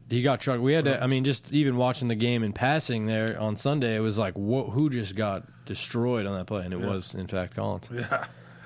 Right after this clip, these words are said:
Speaker 1: You
Speaker 2: And
Speaker 1: know?
Speaker 2: then, and then I think Lombardi pointed out the,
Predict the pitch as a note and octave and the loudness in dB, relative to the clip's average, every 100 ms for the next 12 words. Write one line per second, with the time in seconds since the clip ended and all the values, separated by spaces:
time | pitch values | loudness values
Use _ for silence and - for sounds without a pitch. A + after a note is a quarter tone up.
0 | - - - D3 D3+ F3+ F3+ E3 D#3 D#3+ | -18 -16 -4 2 4 4 2 -2 0 2
1 | D#3 D3+ G#3+ G3+ C#3 B2 C#3 E3 C#3+ - | 0 0 -2 -2 -2 2 4 4 0 -2
2 | C#3+ B2+ A#2+ A#2 A#2 A2+ A2+ A2+ A#2 A#2 | -2 -2 -2 -2 -2 -2 -6 -8 -6 -4
3 | A2+ A2 | -6 -6